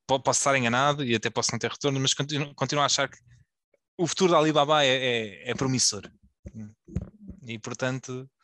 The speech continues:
eh, mas, mas eu acho que se, pá, se vir alguma coisa melhor para alocar o dinheiro,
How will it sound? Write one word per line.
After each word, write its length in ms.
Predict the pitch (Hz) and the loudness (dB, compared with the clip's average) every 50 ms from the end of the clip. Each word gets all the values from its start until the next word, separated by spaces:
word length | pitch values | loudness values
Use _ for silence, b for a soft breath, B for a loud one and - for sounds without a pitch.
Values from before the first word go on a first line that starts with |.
| b b b b b b b _ _ _ _ - | b b b b b b b _ _ _ _ -10
eh, 920 | 120 117 117 117 117 117 117 117 117 117 113 113 113 113 113 113 113 113 113 117 127 131 _ _ _ _ _ _ _ _ _ _ _ _ _ _ _ _ | -6 -4 -2 -2 -2 -2 -2 -2 -2 -4 -4 -4 -6 -8 -8 -10 -12 -14 -16 -18 -20 -20 _ _ _ _ _ _ _ _ _ _ _ _ _ _ _ _
mas, 320 | 131 131 135 127 120 - 156 | -2 0 0 2 2 2 0
mas 280 | 160 165 165 165 156 | 0 0 0 2 2
eu 120 | 196 214 233 | 2 2 2
acho 180 | 247 233 - | 0 0 -2
que 80 | - - | -2 -2
se, 180 | - - - 214 | -2 -2 -2 -2
pá, 140 | - 208 | -2 -2
se 140 | 180 - - | 0 0 0
vir 120 | 170 202 196 | 0 2 4
alguma 280 | 190 180 160 180 180 | 4 4 2 0 -2
coisa 240 | - 190 180 151 143 | -2 -2 -2 -2 -2
melhor 360 | 139 147 139 135 135 165 185 | -4 -4 -2 0 0 0 -2
para 100 | - 160 143 | -2 -4 -6
alocar 240 | 135 - 143 135 | -6 -6 -8 -10
o 60 | 131 127 | -10 -10
dinheiro, 520 | 123 127 131 135 139 156 165 175 175 175 | -10 -8 -6 -6 -6 -6 -6 -8 -12 -14